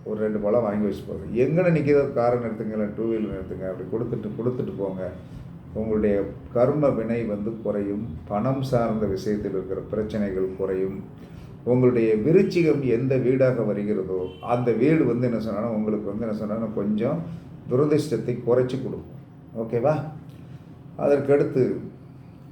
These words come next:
சனிக்கு தோஷத்தை கொடுக்கக்கூடிய கிரகம் யார்? சனி தோஷத்தை கொடுக்கும் கிரகம் புதன். அப்ப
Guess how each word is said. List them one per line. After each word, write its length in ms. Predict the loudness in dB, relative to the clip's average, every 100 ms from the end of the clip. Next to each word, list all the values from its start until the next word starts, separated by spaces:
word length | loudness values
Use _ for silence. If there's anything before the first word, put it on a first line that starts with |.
| -20 -20 -20 -20 -20 -18 -18 -18 -16 2
சனிக்கு 500 | 4 6 4 2 0 8
தோஷத்தை 500 | 8 8 4 2 0
கொடுக்கக்கூடிய 580 | -2 -4 -6 -6 -4
கிரகம் 340 | -2 -4 -4 -6
யார்? 180 | -6 -10 -14 -16 -16 -18 -16 -16 -16 -16 -16 -16 -14 -14 -14 -16
சனி 500 | -16 2 4 6 4
தோஷத்தை 800 | 6 8 8 8 4 2 0 0
கொடுக்கும் 560 | 0 0 -2 -4 -4 -2
கிரகம் 420 | 0 0 0 -4
புதன். 300 | -4 -4 -4 -8 -12 -16 -18 -20 -20 -20 -20 -18 -18 -18 -18 -18 -18 -18 -8
அப்ப 360 | 0 4 6